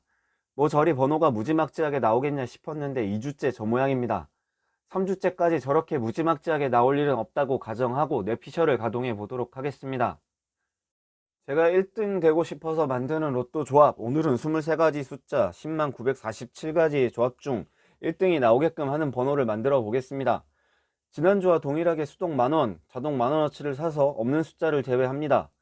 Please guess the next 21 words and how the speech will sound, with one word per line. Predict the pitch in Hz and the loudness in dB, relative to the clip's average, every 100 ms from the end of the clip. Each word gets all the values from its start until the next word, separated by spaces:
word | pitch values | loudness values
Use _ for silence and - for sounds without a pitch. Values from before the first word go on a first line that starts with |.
| _ _ _ _ | _ _ _ _
방식을 | 131 156 196 165 | -4 0 2 2
바꾸려고 | 123 - 170 165 147 | 0 -2 0 0 0
했더니 | 156 170 165 120 85 | -2 -2 -2 -4 -4
제가 | 131 147 143 | -2 2 4
운동하는 | 123 127 160 165 160 147 | 2 2 2 2 0 -2
곳에 | 139 151 95 | 0 0 -2
제국의 | - 117 139 160 151 | -4 -4 0 4 6
아이들 | 139 147 123 | 4 2 0
이동준, | 113 143 143 151 107 | 0 -2 -2 -4 -4
원어원의 | 87 123 147 147 127 | -2 0 0 0 -2
강다니엘 | 107 113 143 156 147 123 | -6 0 0 2 0 0
닮은 | 113 113 131 110 113 | -2 -4 -4 -6 -8
피티 | 156 - 180 | -14 -8 -8
쌤이 | - 156 | -6 -8
"바꾸지 | 113 110 - 139 | -6 -6 -6 -4
말고 | 135 123 127 98 - _ _ - | 2 2 2 -2 -4 _ _ -12
한 | 165 | 2
번 | 185 165 | 2 4
더 | 139 | 0
해보라"고 | 143 156 147 127 | 0 0 2 0
하셨습니다. | 113 143 - 139 127 92 | -2 -6 -8 -2 -2 -2